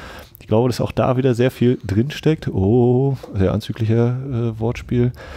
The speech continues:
Ähm, ne, also, dass er das da eben auch nicht mehr hinbekommt. Ja, aber, aber wie gesagt, also vor allem dieses, äh, gigantische Landschaften. Also ich glaube, das beeindruckt mich auch nur so, oder nochmal so,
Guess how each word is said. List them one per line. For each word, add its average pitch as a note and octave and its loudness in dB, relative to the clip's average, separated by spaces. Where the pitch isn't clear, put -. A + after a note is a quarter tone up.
Ähm, G2+ 2
ne, A2 0
also, G2+ 0
dass - -4
er G#2+ 0
das G2+ -4
da G#2+ 0
eben G#2 -2
auch - -6
nicht - -12
mehr F2+ -4
hinbekommt. F#2 -10
Ja, G2+ 2
aber, A2+ 2
aber A#2+ 2
wie A2 -10
gesagt, A2 2
also G#2 -2
vor A#2 -2
allem A2 2
dieses, G#2 -2
äh, G2+ 4
gigantische A2 -4
Landschaften. A2 -2
Also A2+ 2
ich A#2+ 0
glaube, C3 2
das B2 -4
beeindruckt B2 0
mich B2+ 2
auch A#2 2
nur A#2+ 4
so, B2 2
oder G2 2
nochmal A2 0
so, B2+ 0